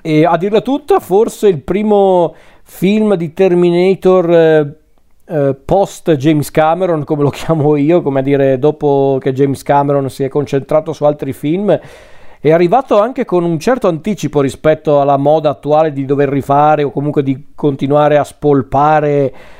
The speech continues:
film del passato, perché infatti il terzo film, Terminator tre, Le macchine ribelli, è del duemilatré ed è diretto da Jonathan Mostow, se questo nome non vi suscita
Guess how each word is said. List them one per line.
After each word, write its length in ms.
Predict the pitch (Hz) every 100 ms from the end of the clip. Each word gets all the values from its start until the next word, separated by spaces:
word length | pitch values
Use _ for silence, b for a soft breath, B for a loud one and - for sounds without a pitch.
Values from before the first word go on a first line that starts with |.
| B
film 240 | - 156 147
del 160 | 131
passato, 680 | - 147 - - 131 120 139
perché 220 | 147 156
infatti 560 | 262 285 - 156 147 202
il 140 | 175
terzo 480 | 151 170 156 - 190
film, 520 | 190 151 139 139 185
Terminator 680 | 202 143 139 147 156 143 135
tre, 280 | - 151 151
Le 100 | 135
macchine 460 | 131 151 - 139 135
ribelli, 680 | 151 147 131 127 143 240 247 B B B
è 160 | - 165
del 160 | 254
duemilatré 680 | 165 139 143 131 - 185 139
ed 200 | - 156
è 80 | 175
diretto 460 | 175 214 175 170 185
da 140 | 165
Jonathan 640 | 139 143 139 139 139 135 135
Mostow, 680 | 135 127 - 160 170 220 294 - - _ _ _ _ - - -
se 480 | - - 120 117 117
questo 440 | 117 - 131 - 139
nome 360 | 131 139 135
non 240 | 135 135 135
vi 120 | 127
suscita 1160 | - 147 151 - 135 - 135 131 131 127 123